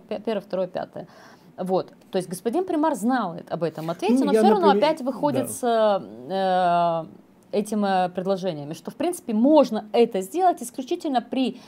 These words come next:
Speaker 1: э, том, чтобы туда инвестировать несколько деся-, ну, с десяток практически миллионов лей, чтобы её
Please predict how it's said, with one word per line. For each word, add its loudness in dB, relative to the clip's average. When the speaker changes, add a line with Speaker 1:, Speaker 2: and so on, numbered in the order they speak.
Speaker 1:
э, 4
том, -2
чтобы -4
туда 0
инвестировать -2
несколько -2
деся-, -8
ну, -4
с -6
десяток -2
практически -8
миллионов -2
лей, 0
чтобы -4
её 0